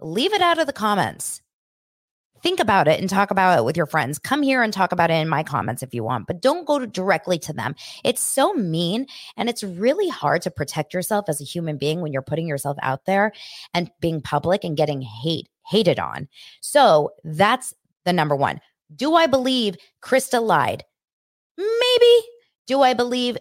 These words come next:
Krista was told something and it wasn't true? Maybe. Do I believe Heather is lying? Maybe. How the fuck are we supposed to know, you guys? We can only go with what we're hear-, what, what we're told, and all of us are going to hear different things than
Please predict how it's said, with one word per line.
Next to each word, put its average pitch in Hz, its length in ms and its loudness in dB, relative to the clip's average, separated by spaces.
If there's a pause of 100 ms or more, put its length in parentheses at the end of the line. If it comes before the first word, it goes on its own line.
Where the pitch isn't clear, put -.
Krista 226 580 0
was 190 320 0
told 208 480 2
something 214 420 -2
and 185 160 -2
it 180 80 2
wasn't 196 300 0
true? 233 320 -2 (420)
Maybe. 381 460 0 (200)
Do 208 140 4
I 196 100 6
believe 220 300 0 (200)
Heather 202 540 2 (160)
is 220 160 0
lying? 247 380 0 (220)
Maybe. 392 640 2 (560)
How - 200 -2
the 523 100 0
fuck 466 300 0
are 440 100 4
we 427 80 8
supposed 359 380 -2
to 285 80 0
know, 269 320 2
you 139 180 -2
guys? 151 480 2 (400)
We 330 100 2
can 339 220 0
only 370 240 2
go 277 220 4
with 269 160 2
what 220 280 4
we're 196 140 4
hear-, - 240 -4
what, 143 320 2
what 202 260 2
we're 190 120 2
told, 240 260 0
and 180 220 0
all 294 240 4
of 233 120 -4
us 151 300 0
are - 80 2
going 208 340 2
to 185 280 2 (340)
hear 262 320 2
different 214 380 -2
things 214 220 -4
than 185 140 0